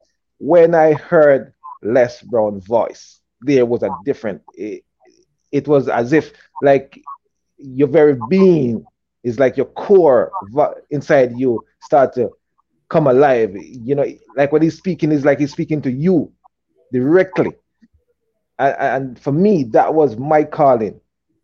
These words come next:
And then the pieces start to make sense. Why I always been in a position to know all these stories or these experience or, or to,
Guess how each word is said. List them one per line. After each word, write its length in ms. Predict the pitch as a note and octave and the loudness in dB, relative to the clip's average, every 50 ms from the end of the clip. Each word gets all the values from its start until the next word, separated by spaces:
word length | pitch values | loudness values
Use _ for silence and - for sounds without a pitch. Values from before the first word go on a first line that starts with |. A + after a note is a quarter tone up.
| _ - | _ -4
And 180 | C3+ C#3 C#3 | -4 -2 0
then 300 | C#3 D#3+ D3 C#3 B2+ - _ _ - - - _ _ | 2 2 2 2 -2 -6 _ _ -18 -18 -18 _ _
the 80 | B2 C3 | -10 -10
pieces 560 | B2+ - - G#3+ G#3 G3 - F#3+ C3 G#2 - - - _ - - | -10 -8 -8 -8 -6 -4 -2 -2 -2 -4 -6 -16 -20 _ -20 -18
start 240 | - - E3 D#3 - | -4 0 0 2 2
to 80 | D#3+ | 0
make 240 | C#3+ C#3+ D3 C#3 - | 0 0 -2 -2 -4
sense. 420 | - - F#3+ D3+ B2+ A2 - - G2+ | -6 -4 -2 -2 -2 -4 -6 -10 -4
Why 360 | G#2+ C3+ C#3 C#3 C#3 D3 C#3 - - | 0 2 4 4 4 4 2 0 0
I 100 | - C3+ | 0 2
always 600 | C#3 C#3+ C#3+ C3+ C#3 C#3 C#3+ C3+ C3+ A#2+ G2 - _ - C3+ - - _ _ _ _ _ _ _ - A#2 | 4 4 4 4 4 4 2 2 0 0 -6 -12 _ -16 -16 -16 -16 _ _ _ _ _ _ _ -8 -2
been 280 | B2 D3 D3 D3 C#3+ | 0 2 2 2 0
in 200 | C#3+ - D#3 D3 | -2 -4 -2 -2
a 60 | C#3+ B2+ | -2 0
position 480 | - C#3+ C3 B2+ - D3 C3 B2+ B2+ | 0 -2 -2 -2 -2 -2 -2 -2 -4
to 80 | - B2 | -6 -8
know 480 | A2 B2+ C#3+ C#3 C3+ C3 B2+ B2 - - - - - | -4 -2 0 0 2 2 0 -2 -2 -6 -8 -10 -6
all 160 | B2+ B2+ B2+ | -4 -4 -4
these 360 | A2+ A2 C3+ C3+ C3 A#2+ - | -2 -4 -4 -4 -4 -6 -8
stories 580 | _ _ - C#3 C3 B2+ B2 A2+ G#2+ G#2+ G#2 A#2+ | _ _ -2 0 0 0 0 0 -2 -2 0 0
or 180 | A#2+ A#2 A2+ | 0 0 0
these 160 | A2+ A#2+ A2 | 0 -2 -2
experience 840 | B2+ A#2 - - - _ - D#3+ C#3+ C#3 C3+ A#2+ G2 F2+ F#2+ - - E2+ | -2 -4 -4 -8 -14 _ -10 -6 -4 -2 -2 -2 -2 -4 -8 -10 -10 -6
or, 340 | E2 G#2 G#2 G2 F2+ F2 _ _ _ _ _ _ _ _ - - | -4 -4 -2 -4 -4 -6 _ _ _ _ _ _ _ _ -10 -6
or 360 | A2+ A#2 A#2 A#2+ A#2+ G#2+ A2 | -2 0 0 2 2 0 0
to, 260 | G#2+ - A2+ G#2 F2+ | -2 -4 -6 -8 -8